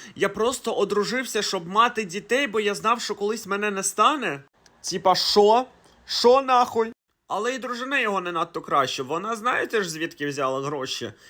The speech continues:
І на що вона взяла гроші? М, да, реабілітація від його зрад. Менталочку поправить і купила собі машинку. Ну, звісно, можна поправити менталочку тільки коли у тебе є, блядь, автівка. І з яких ще коштів та автівка взята?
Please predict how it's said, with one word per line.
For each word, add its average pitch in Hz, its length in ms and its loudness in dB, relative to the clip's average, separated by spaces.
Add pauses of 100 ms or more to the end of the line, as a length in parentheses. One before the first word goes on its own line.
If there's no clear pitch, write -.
(140)
І 180 200 0
на 180 140 2
що 175 300 -2
вона 131 220 -2
взяла 127 400 0
гроші? 113 420 -4 (100)
М, 214 500 -6
да, 185 380 6 (220)
реабілітація 196 1000 2
від 175 200 -6
його 185 280 2
зрад. 151 340 0
Менталочку 156 640 -4
поправить 196 680 0
і 156 40 -6
купила 170 400 -4
собі 160 260 -12
машинку. 135 640 -8 (280)
Ну, 214 140 -4
звісно, 226 520 -2
можна 202 380 0
поправити 180 520 0
менталочку 214 680 0
тільки 185 320 -4
коли 160 260 -4
у 175 120 2
тебе 160 280 -2
є, 151 200 -2
блядь, 160 320 -2
автівка. 185 720 -2 (300)
І 208 180 0
з 202 160 -2
яких 262 480 0
ще 262 220 0
коштів 254 480 -2
та 233 120 2
автівка 220 640 0
взята? 160 540 -2